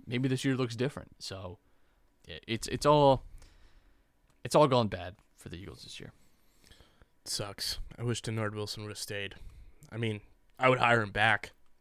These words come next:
Speaker 2: You know, I think he's done such a, a great job with the Ravens D Bs that he's gonna be in line for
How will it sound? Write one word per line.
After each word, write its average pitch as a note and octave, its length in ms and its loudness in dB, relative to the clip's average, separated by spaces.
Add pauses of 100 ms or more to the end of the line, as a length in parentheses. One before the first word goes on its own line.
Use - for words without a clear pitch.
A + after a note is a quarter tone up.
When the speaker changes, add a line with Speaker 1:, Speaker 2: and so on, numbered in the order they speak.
(540)
Speaker 2:
You C3 120 -8
know, G#2 180 -6 (180)
I A2 100 -4
think A2 200 -4
he's A#2 200 -2
done G#2+ 240 -2
such A2+ 240 0
a, G2+ 320 0
a G#2 60 -8
great G2+ 280 -4
job G2 240 -6
with F#2+ 120 -10
the F#2+ 80 -4
Ravens G2 500 -2 (520)
D A2+ 140 2
Bs G2+ 340 -4
that F#2+ 160 -8
he's A#2 200 -2
gonna G#2+ 180 -4
be G#2+ 140 -6
in A2 140 -4
line A2 260 -4
for A2 380 -4